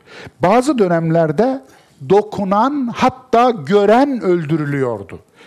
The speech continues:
Firavun'u gören öldürülüyordu. Çünkü kutsal görülmez, görüldüğünde ölünür.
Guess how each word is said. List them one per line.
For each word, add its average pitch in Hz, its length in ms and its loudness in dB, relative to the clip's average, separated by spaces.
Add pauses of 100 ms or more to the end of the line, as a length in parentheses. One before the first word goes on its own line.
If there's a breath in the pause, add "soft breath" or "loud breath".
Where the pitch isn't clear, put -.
Firavun'u 170 500 0
gören 165 320 0
öldürülüyordu. 107 840 -6
Çünkü 110 420 -8 (220 loud breath)
kutsal 156 520 -4
görülmez, 117 720 -8
görüldüğünde 117 640 -10
ölünür. 113 520 -10